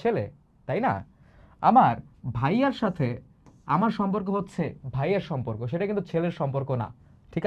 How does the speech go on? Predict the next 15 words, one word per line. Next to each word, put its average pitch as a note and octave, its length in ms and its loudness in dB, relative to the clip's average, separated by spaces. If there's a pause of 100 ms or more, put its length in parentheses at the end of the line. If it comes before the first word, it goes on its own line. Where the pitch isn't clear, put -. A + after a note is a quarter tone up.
আছে? - 160 -6 (760)
আমার G3+ 240 4 (340)
দাদির F#3 440 4
সাথে F3+ 260 -2 (320)
আমার F#3 260 0
সম্পর্ক G3 300 0 (100)
হচ্ছে F#3+ 300 -6 (440)
নাতির G3 380 -2
সম্পর্ক, A#2+ 340 -4 (640)
সেটা E3 220 2
কিন্তু F#3 160 0 (140)
ভাই D3+ 240 2 (360)
বা A#2 80 0 (100)
ছেলের G#3+ 280 2
সম্পর্ক B2 280 -2